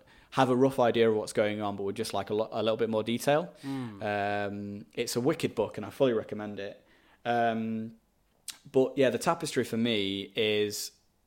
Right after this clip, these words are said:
Speaker 1: absolutely for me and you and the people listening. Um, it was made for, for history, hundred percent.
Speaker 2: I quite like the mystery that it sort of
Speaker 1: Mm.
Speaker 2: it's like art, isn't it? Like, it's all, like, inter-, like, you can interpret it different ways depending
Speaker 1: Yeah.
Speaker 2: on who is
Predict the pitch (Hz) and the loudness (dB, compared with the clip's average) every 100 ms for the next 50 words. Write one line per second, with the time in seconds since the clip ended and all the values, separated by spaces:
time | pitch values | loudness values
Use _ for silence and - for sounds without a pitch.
0 | _ 143 - - - 113 117 127 101 - | _ -2 -2 -4 -4 0 0 0 -4 -2
1 | 113 110 107 110 131 - 113 101 104 110 | 0 2 0 -2 -4 -6 -8 -4 -2 0
2 | 113 120 110 104 98 107 104 101 95 107 | 0 -4 -8 -10 -8 -6 -4 -6 -6 -8
3 | 104 113 _ - - _ _ _ - 107 | -8 -10 _ -20 -20 _ _ _ -6 -2
4 | 101 101 101 120 139 120 127 139 143 - | 0 0 -2 -6 -6 0 4 6 4 2
5 | 107 98 - 113 - - 92 113 110 - | -4 -4 -6 -6 -6 -6 -8 -8 -8 -10
6 | - - - 220 226 190 170 143 160 165 | -2 -2 2 2 4 4 2 2 2 0
7 | - 135 107 101 104 101 - - 82 110 | -4 -4 -4 -4 -6 -8 -8 -10 -4 0
8 | 180 147 98 - _ _ _ _ _ - | 2 2 -2 -10 _ _ _ _ _ -6
9 | 165 214 214 - 196 143 98 135 139 120 | 4 8 6 8 6 6 4 -2 -2 -2
10 | 104 92 113 143 139 135 151 139 120 113 | -2 -2 -4 -2 -4 -2 -4 -2 0 -2
11 | - - 131 120 - 131 - _ 123 113 | -4 -14 -12 -8 -2 -2 -2 _ -6 -4
12 | 123 131 127 - 135 - 107 113 127 120 | -4 -4 -4 0 0 0 -4 -4 -6 -6
13 | 101 113 107 - 98 - 123 123 113 117 | -4 -4 -4 -8 -16 -10 -2 0 2 0
14 | 120 127 127 123 - | 2 2 2 0 -4